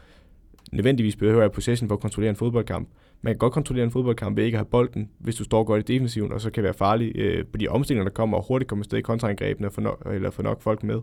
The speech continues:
Og det gør de i den her kamp. Øh, og træen, altså, nu ved jeg godt, at X G'en siger to komma treoghalvfjerds, men jeg synes, Watford kunne fint have scoret flere. Altså, noget af det kommer selvfølgelig også af, at Liverpool går frem til sidst, men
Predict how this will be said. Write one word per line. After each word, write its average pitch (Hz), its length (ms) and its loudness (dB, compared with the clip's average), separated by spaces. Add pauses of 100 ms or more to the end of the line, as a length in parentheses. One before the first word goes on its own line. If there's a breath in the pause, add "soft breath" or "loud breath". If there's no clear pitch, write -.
(500 soft breath)
Og - 100 -6
det 113 80 0
gør 98 100 4
de 151 80 6
i - 20 2
den 113 140 2
her 104 60 0
kamp. 101 260 -2 (500 soft breath)
Øh, 101 440 4
og 92 140 -2 (380)
træen, 135 360 2 (140)
altså, 110 160 -4 (220)
nu 131 120 -2
ved 127 80 4
jeg 117 40 4
godt, 104 100 4
at 110 100 4
X - 80 -8
G'en 113 100 2
siger 101 140 -4
to 117 160 -2
komma 98 240 -2
treoghalvfjerds, 98 680 -2 (480 soft breath)
men 92 140 -4
jeg 110 120 0
synes, 123 240 -2
Watford 104 300 2
kunne 101 140 -8
fint - 240 -4
have - 40 -6
scoret 104 240 -2
flere. 98 340 -4
Altså, - 180 -4 (440 loud breath)
noget 95 160 4
af 117 40 10
det 113 80 2
kommer 101 180 2
selvfølgelig 110 320 0
også 101 120 2
af, - 20 4
at 98 40 2
Liverpool 107 300 0
går 95 100 2
frem 110 220 0
til 107 120 -6
sidst, - 260 -6
men 82 180 -4